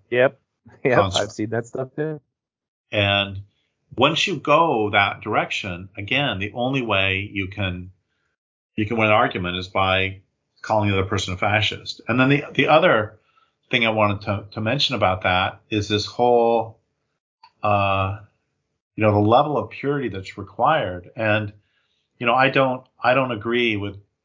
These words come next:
Speaker 2: transgender ideology. And there are people who would agree with probably ninety-eight percent of my work, but now I am the devil incarnate because I don't believe
Speaker 1: Right.
Speaker 2: that men can become women.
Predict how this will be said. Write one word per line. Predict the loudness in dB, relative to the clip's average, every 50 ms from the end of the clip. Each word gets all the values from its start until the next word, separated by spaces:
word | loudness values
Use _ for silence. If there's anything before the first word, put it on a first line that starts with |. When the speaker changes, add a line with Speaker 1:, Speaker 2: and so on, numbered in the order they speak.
| _ -8
Speaker 2:
transgender | -6 -6 -4 -4 -6 -6 -8 -10 -12 -8 -6 -4 -4 -4 -4 -6
ideology. | -2 0 0 2 4 4 2 2 0 -2 -2 -4 -4 -4 -4 -6 -10 -16 _ _ _
And | -6 -4 -2 0 0 -2 -2 -4 -6 -10 -12 -20 _ _ _ _ _ _ _ _ _
there | 4 6
are | 6 6 4
people | 0 -2 -2 -2 -2 -2 -4 -2
who | -2 -2
would | -2 0 -2
agree | -2 -2 0 0 0 0 0
with | -2 -2 -4 -6 -8 -12 _ _ _ _ _ _ _ _ _ _ _ _ _ _
probably | -6 -6 -4 0 2 2 2 2 0 -4 -8 -14 _ _ _
ninety-eight | 0 0 2 2 2 2 2 2 2 2 0 -2 -6
percent | -12 -6 -6 -4 -4
of | -2
my | -2 -2
work, | 0 2 2 2 2 2 0 -4 -14 _ _ _ _ _ _ _ _ _ _ _
but | _ -6 -4 -2
now | 0 2 4 4 4 4 2
I | 2 0 0 2 2
am | 0 -2 -2 -4 -2 -2 -2 -2 -4 -4
the | -4 -2
devil | 0 0 0 0 0 0
incarnate | 0 -2 -2 0 0 2 2 2 -2 -2 -2 -4
because | -6 -4 -2 -2
I | 0 2
don't | 2 2 0 0 -2
believe | 0 2 4 4
Speaker 1:
Right. | 4 4 2
Speaker 2:
that | 0 -2 -2
men | -2 -4 -4 -6 _ _
can | -4
become | -4 -4 -2 -2 -2 0
women. | 0 0 -2 -2 -6 -10 -14